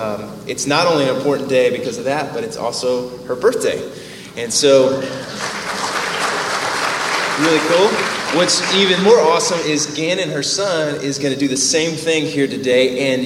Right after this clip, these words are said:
yesterday was his birthday. So we're excited to celebrate this here today. And so, um, Gannon, why don't you step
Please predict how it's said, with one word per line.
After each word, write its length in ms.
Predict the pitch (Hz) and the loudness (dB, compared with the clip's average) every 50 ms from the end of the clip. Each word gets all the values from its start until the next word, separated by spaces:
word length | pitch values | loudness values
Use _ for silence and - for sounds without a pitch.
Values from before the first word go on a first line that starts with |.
| 127 127 139 | -2 0 2
yesterday 480 | 160 - - - - 160 143 147 151 | 2 4 4 2 2 2 4 4 4
was 160 | 156 151 147 | 4 4 4
his 180 | - 226 262 - | 4 4 4 4
birthday. 480 | - 185 165 143 113 - 131 101 90 - - - 233 - - - - - 254 247 - - - - - - - - - 294 - - - - 151 156 - - - - - - - 143 139 - - - - - - - - - - - - - - - - - - - - - - - - - - - - - - - - - - - - - | 4 4 4 4 4 2 2 2 0 0 -2 -4 -6 -6 -6 -6 -6 -4 -4 -2 -2 -2 -2 0 0 0 0 0 0 0 -2 -2 -2 -2 0 0 0 0 0 0 -2 0 0 0 0 0 0 0 0 0 0 -2 -2 -2 -2 0 0 0 -2 -2 -2 -2 -2 -2 -2 -2 -2 -2 -2 -2 -2 -2 -4 -4 -4 -4 -4 -4 -2 -4 -2 0
So 260 | - - 170 160 156 | 2 4 6 6 6
we're 100 | 165 185 | 6 6
excited 280 | - - 180 165 151 | 4 4 4 4 4
to 60 | 147 143 | 4 4
celebrate 600 | - 170 160 151 143 139 143 135 131 - - 135 | 4 4 4 6 6 6 4 4 2 0 0 2
this 500 | 143 143 147 - - - - - - - - - | 2 4 4 4 2 0 -2 -4 -8 -8 -8 -6
here 120 | 147 135 | -4 -4
today. 640 | - - 147 131 120 123 117 110 104 101 - - 117 120 | -4 -4 -6 -4 -2 -2 -2 0 -2 -2 -4 -6 -8 -8
And 100 | 117 113 | -4 -2
so, 440 | - - - 127 123 117 110 104 107 | 0 0 2 2 2 2 4 2 2
um, 400 | 113 113 110 107 101 104 104 - - - - - - | 2 0 -2 -4 -4 -6 -6 -8 -8 -10 -10 -10 -8
Gannon, 220 | - 147 151 151 139 | -4 -2 -2 0 0
why 80 | 156 | -2
don't 100 | 165 - | -2 -2
you 60 | 160 160 | -2 -2
step 320 | - - - 135 120 101 | -2 -2 -2 -2 -4 -4